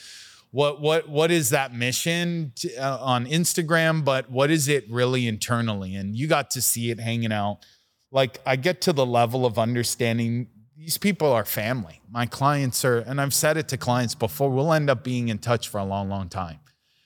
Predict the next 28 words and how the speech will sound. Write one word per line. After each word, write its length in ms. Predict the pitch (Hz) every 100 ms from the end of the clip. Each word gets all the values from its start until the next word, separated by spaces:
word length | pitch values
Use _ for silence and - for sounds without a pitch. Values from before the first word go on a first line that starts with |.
| _
And 320 | 120 120 123 107
because 380 | 127 156 143
I'm 160 | 139 139
here 200 | 117 131
to 100 | 120
support 420 | - 98 123 110
the 60 | 98
business, 720 | 95 92 95 76 - - -
right? 200 | 104 101
I'm 160 | 104 104
here 300 | 98 139 135
to 180 | 123
help 400 | 98 - 123 113
you 120 | 120 107
through 260 | - 113
those 240 | 107 98 -
tough 260 | - 107
times. 600 | - 107 87 - - - - - - -
What 200 | 123 123
happens? 580 | 131 107 - 98 92 107
What 200 | 120 139
happens 460 | 147 123 147 113
when 260 | 123 117 113
the 60 |
lead 400 | 104 117 120 101 -
cook 260 | 135 98 _ -
quits, 720 | 120 101 _ - - - -
right? 340 | 101 104 113